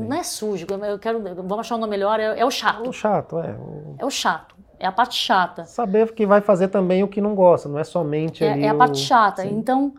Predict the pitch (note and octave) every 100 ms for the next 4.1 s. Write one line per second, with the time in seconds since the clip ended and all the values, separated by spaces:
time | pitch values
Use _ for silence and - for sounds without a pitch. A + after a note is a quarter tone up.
0 | _ - A#3 C4+ - F4 A4+ D#4+ - C4+
1 | C4 B3+ A3+ G#3+ - _ - B3+ E4+ D#4
2 | C4 E4 D#4 B3+ B3+ G#3+ G#3 F#3 G3+ F#3+
3 | F#3+ F#3+ A3 E4+ D#4+ C4+ A3 G#3+ F#3 -